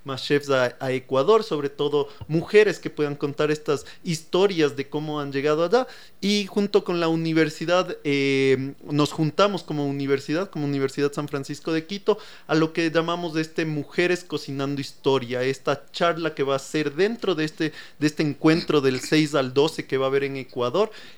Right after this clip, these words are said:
em, el ocho de mayo en la universidad, para tener charlas con las chefs, con periodistas internacionales que nos cuenten un poquito cómo ha sido su camino, qué han hecho, nos puedan inspirar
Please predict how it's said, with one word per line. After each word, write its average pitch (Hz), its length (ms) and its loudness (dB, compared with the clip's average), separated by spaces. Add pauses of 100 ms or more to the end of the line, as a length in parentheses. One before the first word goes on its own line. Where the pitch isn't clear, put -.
em, 135 560 2
el 151 240 4
ocho 208 420 2
de 151 140 0
mayo 147 680 -2
en 143 140 -4
la 135 100 -2
universidad, 135 840 -4 (300)
para 165 560 4
tener 196 500 -2 (120)
charlas 202 560 0
con 165 380 -2
las 135 320 -10
chefs, 202 280 0
con 151 180 -12
periodistas 139 720 -6
internacionales 143 1000 -8
que - 100 -10
nos 135 200 -8
cuenten 147 400 -6
un 143 100 -8
poquito 156 560 -6 (340)
cómo 180 320 4
ha 151 60 4
sido 190 420 -4
su 156 200 -10
camino, 165 600 -2
qué - 120 -2
han 147 160 -2
hecho, 180 300 -4
nos 143 180 -6
puedan 151 320 0
inspirar 156 640 0